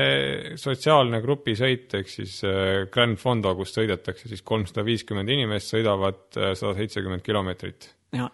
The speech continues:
Speaker 2: et see, see kõlab praegu sinu sõnul nagu, „Aa, võtame natuke, teeme sada seitsekümmend kilomeetrit veidi, sõidame.“
Speaker 1: See on, äh, Mallorcaga võrreldes on see selline mõnus veeremine tasasel maal.
Speaker 2: Okei.
Speaker 1: Seal me sõitsime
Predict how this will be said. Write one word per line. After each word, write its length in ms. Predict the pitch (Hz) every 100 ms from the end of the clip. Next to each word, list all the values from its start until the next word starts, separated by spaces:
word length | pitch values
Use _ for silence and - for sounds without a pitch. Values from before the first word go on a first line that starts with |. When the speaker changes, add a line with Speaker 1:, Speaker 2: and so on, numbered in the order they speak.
| -
Speaker 2:
et 80 | 127
see, 200 | 147 143
see 80 | 151
kõlab 220 | 160 127
praegu 240 | - 123 117
sinu 220 | 143 123
sõnul 240 | 127 120 127
nagu, 100 | -
„Aa, 160 | 339 330
võtame 240 | 285 240 247
natuke, 320 | 247 196 208
teeme 220 | 208 180
sada 140 | 180 175
seitsekümmend 380 | 190 139 143 135
kilomeetrit 500 | 151 127 120 127 127
veidi, 220 | 127 123
sõidame.“ 380 | 139 127 127 127 - -
Speaker 1:
See 160 | - 170
on, 140 | 165 160
äh, 640 | 165 165 160 160 156 147 - - _ _ _ 151
Mallorcaga 640 | 156 180 208 - 143 143
võrreldes 520 | 160 185 147 139 127 143
on 140 | 135
see 100 | 135
selline 800 | 160 151 139 135 135 135 135 139
mõnus 320 | 156 147 120
veeremine 420 | 147 131 107 104
tasasel 380 | 104 117 107 98
maal. 380 | 107 113 92 90 - _ _ 139
Speaker 2:
Okei. 300 | 139 156 131
Speaker 1:
Seal 220 | 151 135
me 100 | 127
sõitsime 540 | 135 131 - 127 127